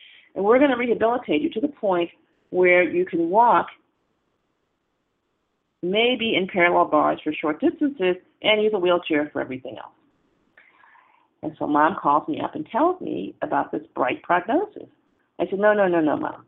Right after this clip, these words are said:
You tell them you're eighty years old, family's having a big eighty-year-old party for you, and you need to be able to walk across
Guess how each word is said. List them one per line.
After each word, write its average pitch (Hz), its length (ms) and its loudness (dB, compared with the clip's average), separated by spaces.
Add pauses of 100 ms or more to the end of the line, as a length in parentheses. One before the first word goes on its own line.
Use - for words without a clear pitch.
You 226 160 -2
tell 208 240 2
them 180 120 -2
you're 131 100 -6
eighty 220 220 -4
years 170 260 -4
old, 135 320 -4 (520)
family's 214 260 -2
having 147 220 -4
a - 40 -4
big - 400 0
eighty-year-old 175 560 2
party 202 380 0
for 180 100 -4
you, 180 200 0
and 139 180 -6
you 240 60 -8
need 226 160 -6
to 202 60 -4
be 165 140 0
able 160 100 -2
to 143 80 -2
walk 175 300 2
across 190 300 0